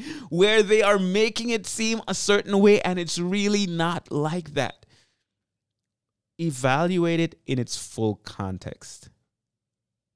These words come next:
You have ten new people on your email list. Awesome. This is ten new people that you get to serve. You have fifty new subscribers to your YouTube channel. Amazing. This is fifty new people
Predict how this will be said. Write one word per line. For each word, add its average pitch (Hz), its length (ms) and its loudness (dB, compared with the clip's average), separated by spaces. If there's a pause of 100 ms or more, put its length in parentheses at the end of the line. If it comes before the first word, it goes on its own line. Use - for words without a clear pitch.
(640)
You 143 120 -4
have 156 260 -4
ten - 420 -6
new 170 160 -2
people 156 320 -4
on 143 160 -2
your 123 240 -2
email 120 380 -6
list. - 360 -14 (280)
Awesome. 175 520 0 (260)
This 143 160 -8
is 143 120 -10
ten 202 340 2
new 196 140 4
people 180 360 2
that 151 180 -2
you 180 240 2
get 165 220 -4
to 143 100 -4
serve. 120 320 0 (220)
You 170 120 -4
have 160 220 -6
fifty 196 720 -4
new 180 560 -4 (240)
subscribers 175 1160 0
to 175 80 -4
your 160 180 2
YouTube 165 540 -4
channel. 160 480 -10 (120)
Amazing. 220 1040 -2
This 226 180 -12
is 240 120 -14
fifty 247 580 -2
new 226 240 -2
people 220 680 2